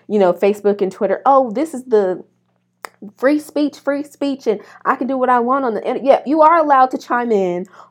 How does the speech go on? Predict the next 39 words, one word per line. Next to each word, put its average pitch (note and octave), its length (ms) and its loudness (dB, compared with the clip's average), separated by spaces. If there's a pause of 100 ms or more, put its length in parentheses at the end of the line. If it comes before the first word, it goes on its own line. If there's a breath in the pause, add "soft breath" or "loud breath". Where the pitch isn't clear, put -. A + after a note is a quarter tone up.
on, G#3+ 320 6
you A3 100 -2
know, F#3 180 0
Kate A3 300 -4
Middleton's G#3+ 600 0
dress E3+ 680 -2 (120)
at, F#3 380 2 (220)
I G3 160 4
don't F3 140 -2
know, D#3 320 -8
the F#3 220 4
Met F3+ 280 -2
Gala. C3+ 360 -4
You're D4 200 0
allowed C#4 300 2
to G3 60 -4
comment F#3 320 -4
on D#3 120 -6
that. C#3+ 180 -6
If D#3 120 -4
that C#4 140 6
shit D4 200 -8
was C4 120 -6
ugly, B3 220 -2
that A#3 180 -4
shit A3+ 120 -6
was G3+ 100 -2
ugly. F#3+ 280 -2
Say G3+ 200 -4
that G3 160 2
shit F3+ 160 -6
with D#3+ 160 -10
your D3+ 120 -4
chest. - 380 -10 (240 loud breath)
You A#3 180 4
are A3 140 8
allowed G3+ 420 2
to C#4+ 100 -6
comment G3 500 -6